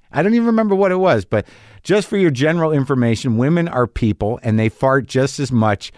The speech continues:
or as little as other people do. Oh my God.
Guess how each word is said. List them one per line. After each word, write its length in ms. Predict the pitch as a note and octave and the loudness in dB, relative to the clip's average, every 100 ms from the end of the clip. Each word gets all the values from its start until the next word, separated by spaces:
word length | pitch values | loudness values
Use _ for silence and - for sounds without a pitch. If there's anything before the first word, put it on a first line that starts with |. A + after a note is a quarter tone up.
| - - | -20 -4
or 160 | A#2+ | 0
as 80 | A2+ | 0
little 340 | G#2 A2+ A#2 A#2 | 0 2 0 0
as 180 | G2+ | -4
other 280 | A2+ G#2 G#2 | -2 -2 -2
people 340 | - G2+ - F#2 | 0 -2 -2 -6
do. 460 | D#2+ G#2 D2 B1+ _ _ _ _ _ _ _ _ _ _ _ _ _ _ _ _ _ | -2 0 -2 -8 _ _ _ _ _ _ _ _ _ _ _ _ _ _ _ _ _
Oh 140 | G2+ G2+ | -8 -8
my 160 | D2+ - | -8 -14
God. 420 | - - - - | -16 -14 -18 -20